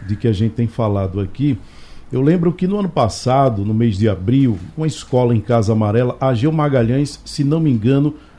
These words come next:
é o nome da escola. Tivemos aquele caso em que vinte e seis alunos, é, é, se sentiram mal num período de provas, e a gente queria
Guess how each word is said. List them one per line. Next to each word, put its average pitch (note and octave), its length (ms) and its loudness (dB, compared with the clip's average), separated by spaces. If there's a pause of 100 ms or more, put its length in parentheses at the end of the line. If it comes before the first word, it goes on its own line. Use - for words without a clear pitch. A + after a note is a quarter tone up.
é C3+ 80 0
o C#3 80 2
nome B2+ 240 2
da B2+ 100 0
escola. A2 360 -4
Tivemos F#3 340 -2
aquele D#3+ 300 0
caso D3+ 420 2
em C#3+ 80 2
que D3+ 160 2
vinte D#3 260 -2
e - 40 -16
seis E3 260 0
alunos, C#3+ 640 2 (480)
é, B2 220 0
é, A#2 600 4 (420)
se F3 140 -2
sentiram D3+ 460 4
mal D#3 480 2 (640)
num C#3 520 4 (120)
período D3+ 340 6
de A#2+ 120 4
provas, B2 760 2 (480)
e F3+ 420 2 (280)
a F#3 80 2
gente G#3+ 200 2
queria D#3 360 4